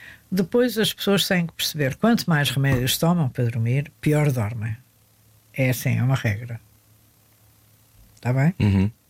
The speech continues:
Speaker 1: E depois há muitas coisas a fazer para além dos remédios para dormir. E a primeira, e a primeira é a gente tentar perceber como é que a pessoa dorme.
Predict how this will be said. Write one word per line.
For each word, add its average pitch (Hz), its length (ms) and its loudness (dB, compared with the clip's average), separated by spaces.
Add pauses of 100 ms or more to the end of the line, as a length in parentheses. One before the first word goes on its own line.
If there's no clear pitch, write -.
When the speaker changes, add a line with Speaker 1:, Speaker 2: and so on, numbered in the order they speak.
(500)
Speaker 1:
E 214 140 0
depois 156 640 0 (100)
há 170 100 2
muitas 240 400 2
coisas 139 480 0
a 175 60 2
fazer 160 600 -2 (420)
para 208 180 0
além 214 300 2
dos 233 240 0
remédios 226 500 2
para 240 180 -2
dormir. 196 520 0
E 185 100 2
a 226 60 2
primeira, 180 720 0 (160)
e 160 120 4
a 208 80 2
primeira 143 680 -2 (460)
é 214 320 2
a - 40 0
gente 208 300 0
tentar 185 400 0
perceber 151 640 -4
como 196 240 2
é 233 80 2
que 240 120 0
a 240 40 -2
pessoa 294 360 -6
dorme. 262 440 -2